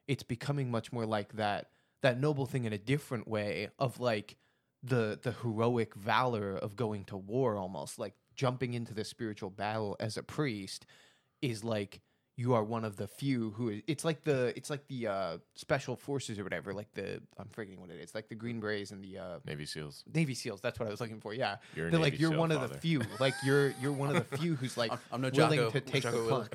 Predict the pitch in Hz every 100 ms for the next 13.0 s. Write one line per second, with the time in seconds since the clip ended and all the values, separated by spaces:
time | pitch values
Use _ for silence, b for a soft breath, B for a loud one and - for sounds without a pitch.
0 | 131 151 139 156 123 - 170 160 - 233
1 | 220 190 202 262 226 117 117 208 - 220
2 | 196 214 226 175 135 147 139 190 220 214
3 | 190 151 139 139 123 - 120 110 - _
4 | _ - 127 107 - 131 131 135 117 104
5 | 110 113 131 117 135 85 123 147 139 -
6 | 147 156 147 139 117 - 135 123 120 104
7 | 107 - 110 107 104 113 101 - b b
8 | b b b b - - 165 165 151 131
9 | 147 170 135 120 - - 131 92 - 107
10 | 123 113 - 110 113 101 - - 120 110
11 | 104 98 120 95 - 139 113 - - 120
12 | 120 80 98 - 127 - - 78 -